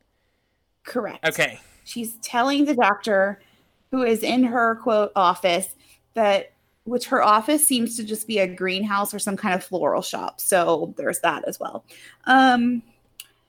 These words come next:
Speaker 1: she's telling him that nobody will ever love him like Elena loves him, and she should really leave h-, his wife for her.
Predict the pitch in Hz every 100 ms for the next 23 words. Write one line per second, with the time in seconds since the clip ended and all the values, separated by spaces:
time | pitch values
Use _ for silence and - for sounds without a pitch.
0 | _ _ _ _ _ _ _ - 262 -
1 | 269 269 254 277 240 214 214 233 254 269
2 | 233 202 226 240 285 254 233 233 226 202
3 | 196 208 196 202 208 185 175 - 175 175
4 | 185 - - - 208 233 254 240 208 202
5 | 190 196 - 196 190 175 180 - 185 180
6 | - - 196